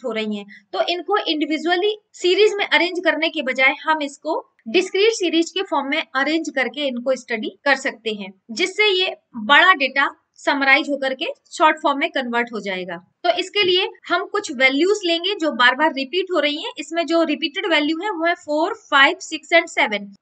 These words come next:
और second column में इन values की frequency लिखेंगे कि ये particular number इस data में कितनी बार repeat हुआ है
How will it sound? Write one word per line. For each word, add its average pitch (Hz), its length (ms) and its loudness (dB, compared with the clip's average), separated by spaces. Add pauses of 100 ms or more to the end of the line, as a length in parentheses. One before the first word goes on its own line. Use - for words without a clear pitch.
और 370 200 6
second 427 500 2
column 285 320 4
में 359 120 0 (180)
इन 381 200 -4
values 285 560 4
की 403 100 2
frequency 339 600 2
लिखेंगे 311 440 0 (260)
कि 330 60 -2
ये 381 120 4
particular 381 560 -2
number 277 280 -2 (320)
इस 403 120 -4
data 294 360 4
में 339 140 0 (100)
कितनी 370 340 -2
बार 294 200 4 (320)
repeat 285 360 -2 (100)
हुआ 220 140 -2
है 196 160 -6